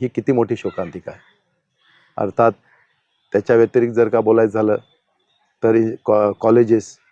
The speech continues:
आज इथं बीए, बीकॉम, बीएससी ह्याच्या पलीकडे काय शिकायचं म्हटलं तर वावच नाही आहे. त्याच्या पलीकडे इंडस्ट्री, इंडस्ट्रीचा तर विचारच करायला नको, कारण होत्या त्या इंडस्ट्र्या बंद क-,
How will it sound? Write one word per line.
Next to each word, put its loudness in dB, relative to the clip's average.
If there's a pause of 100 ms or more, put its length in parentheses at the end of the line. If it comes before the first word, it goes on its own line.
(260)
आज 2
इथं 2
बीए, 2
बीकॉम, 0
बीएससी 2
ह्याच्या 0
पलीकडे 0
काय 0
शिकायचं 0
म्हटलं -2
तर 0
वावच 2
नाही -14
आहे. -20 (800)
त्याच्या 0
पलीकडे 2
इंडस्ट्री, 2 (680)
इंडस्ट्रीचा 0
तर 0
विचारच 0
करायला 2
नको, -2
कारण 0
होत्या -2
त्या 0
इंडस्ट्र्या -4
बंद -2
क-, -2